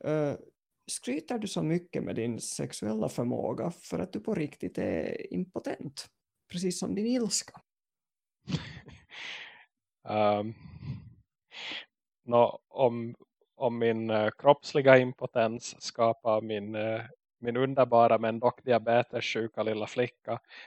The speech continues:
Speaker 2: så kan jag bara behöva för att fundera på, eh, vad min vad sa du? Min
Speaker 1: <laughs>
Speaker 2: aggression, min, mitt raseri.
Speaker 1: Ja, din ilska.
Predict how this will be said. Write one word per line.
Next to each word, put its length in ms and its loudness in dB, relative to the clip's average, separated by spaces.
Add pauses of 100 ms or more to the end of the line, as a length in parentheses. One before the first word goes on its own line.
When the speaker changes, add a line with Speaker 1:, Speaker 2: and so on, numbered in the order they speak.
Speaker 2:
så 140 -10
kan 140 0
jag 100 4
bara 220 2
behöva 440 4
för 280 -2
att 140 -4
fundera 520 2
på, 380 0 (680)
eh, 580 4 (640)
vad 140 0
min 320 -6 (1900)
vad 140 -16
sa 260 2
du? 140 -6 (2250)
Min 280 -2
Speaker 1:
<laughs> 100 4
Speaker 2:
aggression, 720 0
min, 220 -6
mitt 200 -8
raseri. 420 -2
Speaker 1:
Ja, 180 4
din 160 2
ilska. 500 -2